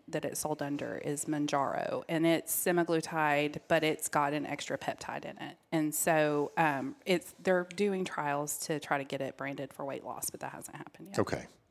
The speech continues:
Speaker 2: And the reason we are asking you to come in today is because you've been taking these drugs and,
Speaker 1: Mm-hmm.
Speaker 2: and been helping, uh,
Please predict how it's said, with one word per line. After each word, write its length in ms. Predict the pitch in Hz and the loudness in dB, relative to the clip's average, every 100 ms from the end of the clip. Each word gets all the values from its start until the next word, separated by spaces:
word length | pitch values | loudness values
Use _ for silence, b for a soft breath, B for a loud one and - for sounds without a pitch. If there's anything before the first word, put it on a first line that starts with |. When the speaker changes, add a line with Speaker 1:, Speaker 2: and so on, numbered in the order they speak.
| B B B B | B B B B
Speaker 2:
And 160 | - 110 | 4 6
the 80 | 92 | 8
reason 440 | 120 123 120 107 | 8 8 8 8
we 120 | 104 | 10
are 160 | 101 98 | 10 10
asking 460 | 92 95 - 92 87 | 10 8 6 0 2
you 200 | 98 131 | 8 8
to 80 | |
come 200 | 127 98 | 8 4
in 140 | 87 85 | 4 2
today 380 | - 73 71 92 | 4 6 8 8
is 120 | 95 | 4
because 400 | 85 85 82 82 | 2 2 0 0
you've 320 | 90 95 82 | 2 2 4
been 420 | 87 82 80 80 - | 4 6 2 -6 0
taking 680 | - 110 - 92 90 92 - 92 92 | 6 6 6 2 0 -4 -6 -14 -8
these 240 | 95 90 80 | 0 0 2
drugs 480 | 82 73 80 76 85 | 6 6 6 2 0
and, 180 | 82 | 0
Speaker 1:
Mm-hmm. 120 | 82 80 | 0 0
Speaker 2:
and 160 | 80 | 2
been 200 | 82 80 | 0 0
helping, 640 | 76 87 82 85 87 113 B B B B - | 4 2 4 0 0 -2 B B B B -2
uh, 280 | - 80 76 | 6 8 6